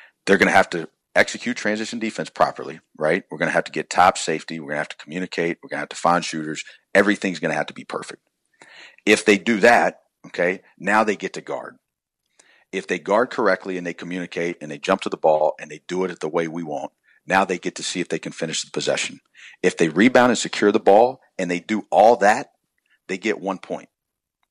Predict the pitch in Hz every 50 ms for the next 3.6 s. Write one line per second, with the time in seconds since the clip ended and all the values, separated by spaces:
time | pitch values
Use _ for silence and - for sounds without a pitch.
0 | _ _ _ _ _ _ _ _ _ _ _ _ - 95 90 85 85 107 123 -
1 | 147 - 101 92 - - - 107 92 82 82 80 - - 80 80 78 - - 87
2 | 78 76 73 - - - - 92 - - 92 80 82 82 87 82 - - - 85
3 | 76 73 - - - 95 92 95 107 120 127